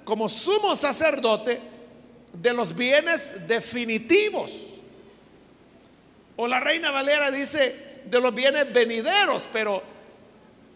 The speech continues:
la, la idea realmente detrás de eso es que hoy ya vino la realidad.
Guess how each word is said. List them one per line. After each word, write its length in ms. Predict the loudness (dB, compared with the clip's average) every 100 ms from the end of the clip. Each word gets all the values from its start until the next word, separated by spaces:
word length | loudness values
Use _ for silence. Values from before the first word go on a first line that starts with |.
| -20 -14
la, 260 | -6 -4 -2
la 180 | -2
idea 800 | 0 0 4 4 4 2 0 -4
realmente 600 | -6 0 0 0 -6 -4 -2
detrás 340 | 0 -2 -2
de 120 | 0
eso 320 | 0 0 -2 -4 -16 -20 -20 -2
es 340 | 2 4 2
que 340 | 2 2 0 2
hoy 240 | 4 4
ya 160 | 2 -2
vino 280 | -2 0 2
la 140 | 2
realidad. 840 | 0 0 0 0 -4 -2 -2 -2